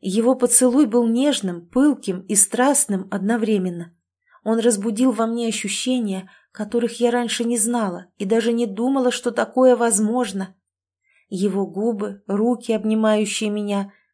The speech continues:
заставили забыть обо всем на свете. На мгновение я потерялась в своих эмоциях. Меня захлестнула волна возбуждения и невероятной нежности к мужчине.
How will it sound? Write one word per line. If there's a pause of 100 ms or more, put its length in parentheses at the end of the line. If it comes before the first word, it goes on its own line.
заставили
забыть
обо
всем
на
свете. (680)
На
мгновение (180)
я
потерялась
в
своих
эмоциях. (380)
Меня
захлестнула
волна
возбуждения (360)
и
невероятной
нежности
к
мужчине.